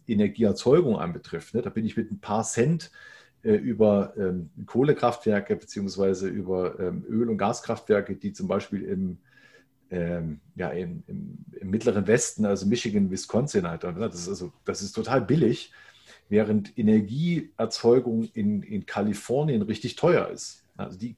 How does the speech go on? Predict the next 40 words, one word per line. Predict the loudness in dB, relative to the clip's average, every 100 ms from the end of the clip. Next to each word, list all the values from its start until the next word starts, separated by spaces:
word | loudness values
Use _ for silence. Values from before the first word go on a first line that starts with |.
| -8
da | -4 -2
müssen, | -2 -4 -4
da | -2
muss | -2 -2
man | -2
richtig | -4 -4 -6
viel | -6
Geld | -2 0
dafür | 0 -4
bezahlen. | -8 -6 -4 -2
Das | -4
ist | -4
ein | -4
Riesenunterschied. | -2 -2 0 0 -2 -4 -10 -12 _ -20 -20 -20 -20 -20 _ _ 4
Aber | 6
die | 6
Kalifornier | 4 4 4 2 2 4 2
sind | 2 -6
zum | 0
Beispiel | 2 2 -2
diejenigen, | 0 2 4 2 0 -2
die | -2
einfach | -2 0 0 -4 -8 -8
das | -6 -6
Thema | 0 0 2 2 0 -4 _
des, | -6 -6 -12 _
des, | -16 -6
der | -6
Strom, | -4 2 2 2 -4 -12 -20 _ _ _ _
äh, | -2 0
des | 0
Lastmanagement | 2 2 2 0 0 0 -2 -2
ganz | -2 -2
anders, | 0 2 2 0 -12 -14 -6
ähm, | -2 -2 -2 -6 -16 -18 -10
handeln, | 2 4 4 2 0
ne? | -4
Die | -4
sind | -4
einfach, | -4 -4 -6